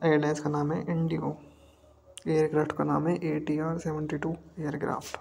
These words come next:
नेक्स्ट है, फर्स्ट एआई पावर्ड war game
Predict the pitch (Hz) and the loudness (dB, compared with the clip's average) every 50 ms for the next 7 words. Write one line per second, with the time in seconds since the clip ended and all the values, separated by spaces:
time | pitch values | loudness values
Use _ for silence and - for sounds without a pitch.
0 | - - - - - - - - - - - - - - - - - - - _ | -10 -16 -20 -20 -20 -20 -20 -20 -20 -20 -20 -20 -20 -20 -20 -20 -20 -20 -20 _
1 | _ _ _ _ _ _ _ - - 165 151 151 151 151 151 - 160 156 160 160 | _ _ _ _ _ _ _ -10 -4 -2 0 0 0 -2 -2 -4 -4 -4 -4 -6
2 | - - - 160 170 165 - - 226 214 214 - - - - - - _ _ _ | -6 -4 -2 -2 -2 -2 -4 -4 -6 -6 -6 -8 -12 -20 -20 -20 -20 _ _ _
3 | - 165 156 160 156 160 165 190 196 - - - - - - 151 151 151 151 156 | -2 0 0 2 2 2 2 0 0 -2 -6 -10 -8 -2 2 2 4 4 4 2
4 | 156 165 170 180 160 - - - - - - - 240 220 - - _ - 165 156 | 2 2 0 0 -2 -4 -6 -12 -18 -20 -20 -18 -16 -16 -16 -16 _ -6 -2 -2
5 | 160 151 156 165 160 160 165 170 175 185 | 0 0 -2 -2 -4 -4 -2 -2 -2 -4